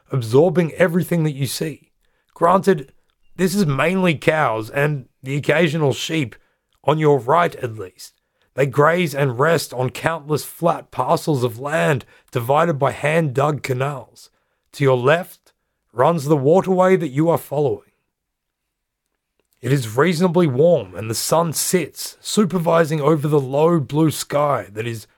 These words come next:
dotted by small white clouds. You watch as a boat sails gently down the long straight waterway, loaded with vegetables and cheeses, heading towards the markets of Amstelredam. You are enjoying the sunshine when you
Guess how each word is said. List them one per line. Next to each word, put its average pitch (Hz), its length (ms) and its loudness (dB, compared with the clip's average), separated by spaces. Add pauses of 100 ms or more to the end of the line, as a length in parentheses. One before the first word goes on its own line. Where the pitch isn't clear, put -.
(140)
dotted 156 360 2
by 147 160 0
small 151 500 2
white 139 420 -2
clouds. 131 680 -10 (300)
You 131 160 0
watch 135 380 2
as 123 180 0
a 127 60 2
boat 127 400 0
sails 135 540 -2
gently 139 460 -4
down 139 300 0
the 123 60 -4
long 131 380 -2
straight 139 420 -2
waterway, 123 640 -4 (480)
loaded 156 440 2
with 127 220 -4
vegetables 156 800 -4
and 110 240 -8
cheeses, - 720 -10 (420)
heading 151 300 0
towards 147 400 0
the 127 80 -6
markets 139 520 -4
of 127 100 -8
Amstelredam. 117 840 -4 (1000)
You 135 140 2
are 160 140 6
enjoying 156 520 0
the 165 80 2
sunshine 165 840 -2
when 147 180 0
you 170 100 -2